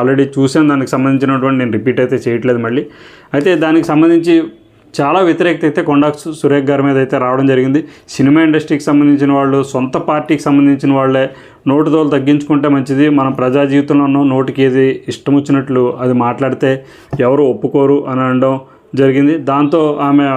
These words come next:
మాటలు, అంటే క్షమాపణ అనే పదాన్ని అయితే ఆవిడ వాడలేదు, కానీ నా మాటలు నేను వెనక్కి తీసుకుంటున్నానని అయితే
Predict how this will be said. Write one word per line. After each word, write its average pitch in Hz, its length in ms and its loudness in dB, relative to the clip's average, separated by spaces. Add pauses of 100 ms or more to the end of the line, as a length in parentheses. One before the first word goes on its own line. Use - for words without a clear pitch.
(120)
మాటలు, 127 580 0
అంటే 117 360 -2 (240)
క్షమాపణ 156 480 0
అనే 147 320 0
పదాన్ని 143 400 0
అయితే 147 180 0
ఆవిడ 143 140 0
వాడలేదు, 123 420 0
కానీ 143 240 -2 (720)
నా 143 120 0
మాటలు 143 400 2
నేను 127 520 0
వెనక్కి 143 280 -2
తీసుకుంటున్నానని 139 680 0
అయితే 131 440 -2